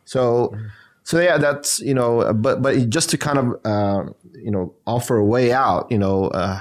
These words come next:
Speaker 1: you know, there's also the other saying of "حسن الظن طريق من طرق اليقين," you know,
Speaker 2: Mm-hmm.
Speaker 1: like, you know, the thinking well of your Lord, you know, is another way or is one of the paths of,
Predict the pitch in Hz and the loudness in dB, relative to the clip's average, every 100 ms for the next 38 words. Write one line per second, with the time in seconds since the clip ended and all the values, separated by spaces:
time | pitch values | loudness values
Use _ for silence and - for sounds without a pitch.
0 | - 82 92 87 - 98 85 107 101 107 | -10 -6 -4 -4 -6 -10 -4 0 2 0
1 | 110 101 - 107 104 - 107 104 101 - | 0 -2 0 0 0 0 0 2 2 0
2 | 98 90 - - 123 120 104 95 120 107 | -2 -4 -8 -4 -2 0 0 0 0 2
3 | 113 - 110 113 110 107 101 104 98 98 | 0 -2 0 0 0 0 0 0 -4 0
4 | 95 95 - - 92 - 113 82 - 95 | -2 -2 -6 -6 -4 -2 -2 -2 -4 -4
5 | 95 98 92 92 98 92 92 107 101 101 | -2 0 -2 -4 -4 -4 -4 -8 -8 -4
6 | 98 - - - - - 117 110 107 101 | -4 -6 -14 -20 -18 -4 -2 0 2 2
7 | 101 _ _ _ _ _ 107 104 104 104 | 0 _ _ _ _ _ -6 -2 0 2
8 | 98 98 101 95 127 117 95 95 - - | 2 2 2 2 2 2 2 -2 -6 -4
9 | 101 98 92 - 107 101 101 107 110 104 | -2 -2 -4 -4 -2 0 0 2 2 2
10 | 101 104 98 92 92 - 98 92 95 104 | 2 2 2 2 0 -4 -4 -4 -2 0
11 | 95 95 - 104 90 90 - - 92 85 | 0 -2 -4 -2 -2 -4 -8 -8 -6 -6